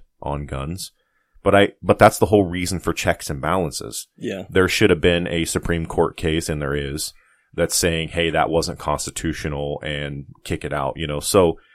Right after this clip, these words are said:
Speaker 1: I can't expect him to align in every single way that I do. And everybody wants that, like, they find that, like, one thing and they're like, "Oh, oh, never mind. Don't like him anymore. I don't like that guy. I hate him."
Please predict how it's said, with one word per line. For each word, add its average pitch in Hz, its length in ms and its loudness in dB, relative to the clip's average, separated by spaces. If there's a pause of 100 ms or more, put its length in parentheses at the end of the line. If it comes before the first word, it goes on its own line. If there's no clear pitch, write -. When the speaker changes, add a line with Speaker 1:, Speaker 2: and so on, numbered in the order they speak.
(120)
Speaker 1:
I 110 80 2
can't 151 200 6
expect - 340 0
him 85 100 -4
to 78 100 -4
align 71 360 -4
in 71 140 -10
every 69 260 -4
single 69 500 -6
way 65 400 -8 (500)
that 80 140 -2
I 76 140 2
do. 73 240 0
And 80 80 -4
everybody 92 400 4
wants 78 300 0
that, 65 120 0
like, 80 140 -4
they 87 80 0
find 87 260 2
that, - 140 -2
like, 80 180 -4
one 80 240 -2
thing 82 220 -2
and 80 100 -4
they're 76 80 -2
like, 160 140 12
"Oh, - 80 6
oh, 147 260 12
never 110 200 4
mind. 92 240 0
Don't 95 160 4
like 90 180 2
him 87 160 -2
anymore. 80 260 -2
I 78 60 -2
don't 73 100 -4
like 71 140 -6
that 71 160 -4
guy. 71 120 -4
I 71 40 -8
hate 82 220 -2
him." 65 160 -14